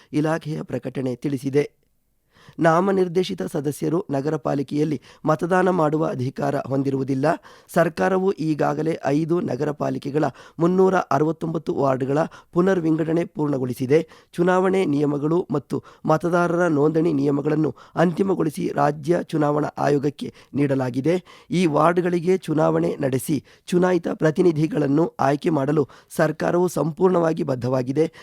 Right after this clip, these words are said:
ತಪ್ಪು ದಾರಿಗೆಳೆಯುವ ಮಾಹಿತಿಯನ್ನು ನಂಬದಂತೆ ನಗರಾಭಿವೃದ್ಧಿ ಇಲಾಖೆ ಸಾರ್ವಜನಿಕರನ್ನು ಕೋರಿದೆ. ಎತ್ತಿನಹೊಳೆ ನೀರು ಯೋಜನೆಯನ್ನು ಅತಿ ಶೀಘ್ರದಲ್ಲಿ ಅನುಷ್ಠಾನಗೊಳಿಸುವುದರ ಜೊತೆಗೆ ಕೋಲಾರ, ಚಿಕ್ಕಬಳ್ಳಾಪುರ,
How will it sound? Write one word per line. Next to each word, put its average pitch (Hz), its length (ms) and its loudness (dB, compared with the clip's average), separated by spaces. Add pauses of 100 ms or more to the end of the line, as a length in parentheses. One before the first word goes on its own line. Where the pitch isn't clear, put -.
(220)
ತಪ್ಪು 190 400 0
ದಾರಿಗೆಳೆಯುವ 147 680 0
ಮಾಹಿತಿಯನ್ನು 143 680 0
ನಂಬದಂತೆ 143 640 0 (260)
ನಗರಾಭಿವೃದ್ಧಿ 160 600 2
ಇಲಾಖೆ 135 640 -4
ಸಾರ್ವಜನಿಕರನ್ನು 143 760 -2
ಕೋರಿದೆ. 143 540 2 (520)
ಎತ್ತಿನಹೊಳೆ 202 680 4
ನೀರು 190 260 2
ಯೋಜನೆಯನ್ನು 170 540 2
ಅತಿ 156 240 0
ಶೀಘ್ರದಲ್ಲಿ 139 720 -2 (200)
ಅನುಷ್ಠಾನಗೊಳಿಸುವುದರ 147 1120 0
ಜೊತೆಗೆ 139 440 -2 (220)
ಕೋಲಾರ, 170 540 2
ಚಿಕ್ಕಬಳ್ಳಾಪುರ, 143 840 -2